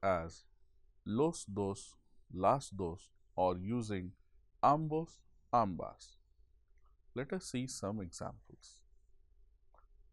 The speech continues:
"Ambas tenemos mucho dinero." "Ambas tenemos mucho dinero." In English, "We both have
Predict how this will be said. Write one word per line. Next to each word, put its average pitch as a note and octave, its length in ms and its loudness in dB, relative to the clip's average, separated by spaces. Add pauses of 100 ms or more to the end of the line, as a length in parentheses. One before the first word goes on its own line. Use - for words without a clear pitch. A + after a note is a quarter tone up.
(100)
"Ambas G#3+ 640 8
tenemos E3+ 680 -2
mucho A2 360 -2
dinero." E2+ 520 -6 (1700)
"Ambas F#3+ 720 8
tenemos D3+ 640 -2
mucho A2 340 -2
dinero." D#2+ 560 -8 (840)
In F#2+ 160 -2
English, F#2 500 -4 (880)
"We F#2+ 280 -6
both A2+ 480 0 (140)
have A2+ 300 6